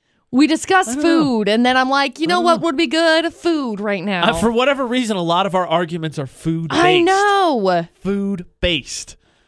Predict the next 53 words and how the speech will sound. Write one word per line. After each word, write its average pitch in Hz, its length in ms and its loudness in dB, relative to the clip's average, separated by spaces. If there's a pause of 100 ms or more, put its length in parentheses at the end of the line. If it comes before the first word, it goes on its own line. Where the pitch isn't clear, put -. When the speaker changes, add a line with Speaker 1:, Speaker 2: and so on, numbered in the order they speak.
(240)
Speaker 2:
Ian 247 240 2
says, 196 400 0
uh, 190 160 2
he's 185 180 -2
not 208 140 0
a 185 40 -4
big 185 180 -2
fan 185 200 -2
of 151 60 -4
spicy, 170 440 -2
but 151 140 -2
if 139 60 -8
his 143 100 -8
significant 170 420 -6
other 160 160 -2
wanted 151 220 -4
him 131 60 -10
to 120 120 -12
try 147 240 0
it, 131 140 -8
he 131 100 -10
would. 113 300 -14 (880)
So, 220 160 -6
Ian, 214 140 -6
does 208 100 -10
that 208 140 -4
mean 214 140 -8
if 185 80 -8
your 190 100 -10
significant 196 420 -8
other 202 140 -2
wanted 196 260 -6
you 190 60 -12
to 180 100 -10
do 196 120 -6
the 165 60 -6
Pocky 175 300 -6
Chip 175 200 -6
Challenge, 185 360 -4
you'd 180 80 -8
be 185 80 -2
all 180 160 0
up 196 80 -8
for 202 140 -4
that? 233 200 -4
'Cause 156 120 -8
I 180 40 -2
had 202 100 -2
a 156 40 -6
conversation 165 540 -6
with 160 100 -6
James 185 460 -4
yesterday, 147 580 -2